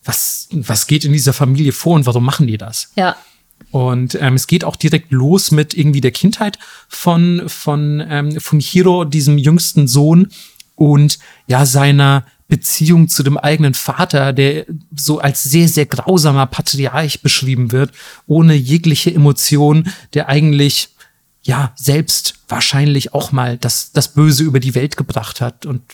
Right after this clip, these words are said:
Speaker 1: wer weiß, was er schon alles getan hat. Und er ist wirklich sehr, sehr gut geschrieben, meiner Meinung nach. Also ich, ah, hege keinerlei Sympathien, also beziehungsweise hege sehr starke Antipathien gegen diesen Vater,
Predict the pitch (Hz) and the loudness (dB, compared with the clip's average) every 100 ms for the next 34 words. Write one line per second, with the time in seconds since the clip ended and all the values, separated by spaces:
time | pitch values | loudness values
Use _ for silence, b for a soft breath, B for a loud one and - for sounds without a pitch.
0 | - 127 123 131 - 120 - 139 - 131 | -6 -4 -2 -4 -4 -6 -4 -4 -2 -2
1 | 123 127 120 B B B - 123 131 131 | -2 -4 -6 B B B -4 -2 0 0
2 | 135 147 156 139 - 131 165 165 151 - | 0 0 0 0 0 2 2 2 -2 -4
3 | _ _ - 147 156 131 127 135 156 147 | _ _ -2 2 2 2 0 0 0 -2
4 | - 143 147 113 b b 135 127 117 113 | 0 2 2 0 b b -2 0 -2 -4
5 | 110 110 107 110 - 135 117 127 120 B | -4 -4 -6 -10 -6 -4 0 0 -2 B
6 | B B B B _ 165 - - _ _ | B B B B _ -4 -4 -12 _ _
7 | _ 143 127 117 175 151 135 - 175 135 | _ -8 -8 -4 -2 -2 -2 0 2 2
8 | 131 135 143 165 143 131 131 147 123 117 | 2 2 2 0 0 0 0 -2 -4 -2
9 | 120 - 135 123 123 120 131 131 123 131 | -4 -2 -2 0 0 0 0 -2 -2 -2
10 | 123 - 160 156 160 185 - 135 - 147 | -4 -6 -6 0 2 2 2 0 0 0
11 | 143 B B B 147 143 135 127 120 135 | -2 B B B -2 0 0 0 -2 -4
12 | 147 135 135 | -4 -2 -4